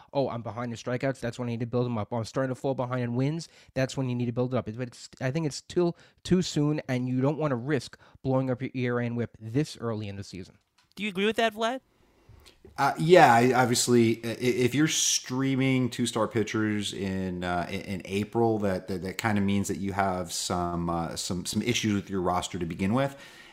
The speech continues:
Speaker 3: And I think it goes back to, uh, to preseason and, and, and to draft season where, uh, people that are, like, waiting on pitching or punting pitching, you're gonna end up getting yourself in trouble. Like, you need to be able to, uh, to build a, a, a balanced roster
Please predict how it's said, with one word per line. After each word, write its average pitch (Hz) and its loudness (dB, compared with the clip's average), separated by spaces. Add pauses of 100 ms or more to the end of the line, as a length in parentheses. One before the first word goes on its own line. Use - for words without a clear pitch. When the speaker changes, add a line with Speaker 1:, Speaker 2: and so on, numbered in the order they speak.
(200)
Speaker 3:
And 101 0
I 101 2
think 131 -2
it 147 0
goes 131 2
back 104 2
to, 104 0
uh, 95 -4
to - -8
preseason 110 -4
and, 95 -6
and, 92 -8
and 90 -6
to 95 -4
draft 95 2
season 80 -6
where, 87 0 (380)
uh, 87 -4 (140)
people 120 -4
that 147 4
are, 113 4 (160)
like, 87 -12 (100)
waiting 101 -2
on 98 2
pitching 98 -2
or 80 -4
punting 104 -2
pitching, 92 -4 (240)
you're 107 -2
gonna 170 2
end 107 -2
up - 0
getting 104 0
yourself 98 -2
in 82 -6
trouble. 78 -4
Like, 80 -10
you 98 -4
need 101 2
to 120 2
be 104 0
able 98 -2
to, 95 -2
uh, 85 -8 (280)
to 98 2
build 120 4
a, 104 0
a, 92 -4
a 95 -6
balanced 104 0
roster 117 -2